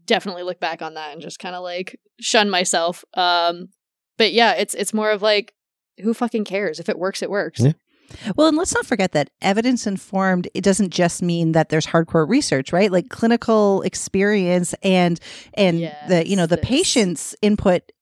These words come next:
Speaker 3: is just as big of a, a part of it, right? So listening to your patient, being able to decipher what they're saying, what they really need, combined with your clinical experience, combined with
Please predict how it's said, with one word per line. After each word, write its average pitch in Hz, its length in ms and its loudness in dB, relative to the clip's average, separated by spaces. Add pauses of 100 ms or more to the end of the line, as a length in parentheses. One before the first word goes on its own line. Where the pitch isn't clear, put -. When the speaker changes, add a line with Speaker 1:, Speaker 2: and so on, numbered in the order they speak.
Speaker 3:
is 196 280 2
just 190 480 0
as 185 100 2
big 190 240 2
of 175 160 2
a, 160 380 -2 (240)
a 175 60 0
part 285 280 2
of 208 100 2
it, 143 160 -4
right? 185 260 4
So 185 240 2 (280)
listening 233 400 2
to - 80 -6
your 220 80 2
patient, 196 360 2
being 190 160 2
able 185 120 4
to 185 120 -8
decipher 165 440 0
what 156 220 2
they're 202 120 6
saying, 180 400 2
what 180 140 4
they 208 140 4
really 175 300 4
need, 180 640 4 (1500)
combined 170 500 0
with 160 320 -2 (160)
your 147 380 0
clinical 190 500 -4
experience, 165 600 0 (200)
combined 226 580 2
with 190 200 0